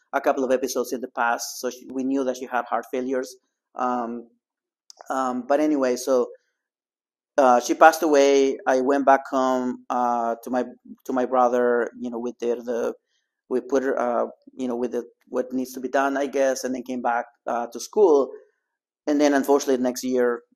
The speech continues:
you know, covid happened. So I couldn't go back home anymore after that. So it took me about a year and a half before I could go back.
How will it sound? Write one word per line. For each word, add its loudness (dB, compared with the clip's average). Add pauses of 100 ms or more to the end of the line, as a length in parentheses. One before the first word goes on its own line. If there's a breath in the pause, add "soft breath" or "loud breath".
you -8
know, -10
covid -6
happened. -8
So -10
I -8
couldn't -2
go 0
back -2 (100)
home -8
anymore -10 (320)
after -4
that. 0
So -8
it -10
took -4
me -4
about -4
a -8
year -6
and -8
a -14
half -8
before -8
I -8
could -16
go -8
back. 0